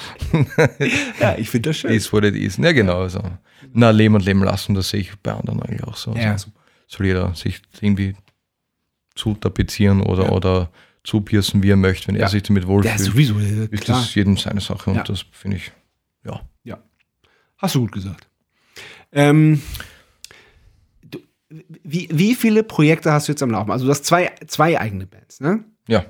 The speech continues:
Speaker 2: Theodoxin und?
Speaker 1: Äh, naja, also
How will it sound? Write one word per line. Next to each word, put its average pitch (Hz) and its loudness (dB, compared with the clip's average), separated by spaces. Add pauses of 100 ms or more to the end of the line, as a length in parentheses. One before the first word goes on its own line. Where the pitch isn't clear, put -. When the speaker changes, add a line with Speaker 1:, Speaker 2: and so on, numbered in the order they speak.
(120)
Speaker 2:
Theodoxin 147 0
und? 185 -2 (800)
Speaker 1:
Äh, 107 4
naja, 127 4
also 113 -2